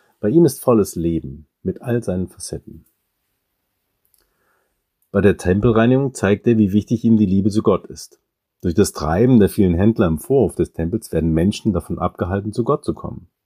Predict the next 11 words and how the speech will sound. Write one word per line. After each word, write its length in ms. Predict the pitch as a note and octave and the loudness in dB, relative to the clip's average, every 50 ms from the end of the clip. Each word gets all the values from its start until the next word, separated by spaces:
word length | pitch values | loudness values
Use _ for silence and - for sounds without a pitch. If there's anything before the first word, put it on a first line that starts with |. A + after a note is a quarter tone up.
| _ _ _ _ _ _ _ _ _ | _ _ _ _ _ _ _ _ _
Sie 120 | _ - F2+ | _ -2 0
werden 220 | F#2+ F#2 G2+ - | 2 2 2 0
abgelenkt 500 | - C#3 - - - F2 E2 E2 E2 - | -2 -2 -2 0 0 0 0 0 -2 -2
von 80 | - E2+ | -2 -2
dem 140 | E2+ D#2+ | -2 -2
eigentlichen 420 | - G2+ G2 G#2 G2 F2 F2+ F2 D#2 | -2 -2 -2 -2 -2 -2 -2 -2 2
Sinn 160 | G2+ G#2+ G2 | 2 2 2
und 160 | E2 D2 - | 2 0 -2
Zweck 280 | - - A#2+ B2+ - _ | 0 0 0 0 0 _
des 120 | D#2+ D2+ | -14 -12
Tempels 540 | - - D2+ C#2+ C2+ - C#2 - - - _ | -8 -8 -8 -6 -6 -8 -12 -14 -16 -20 _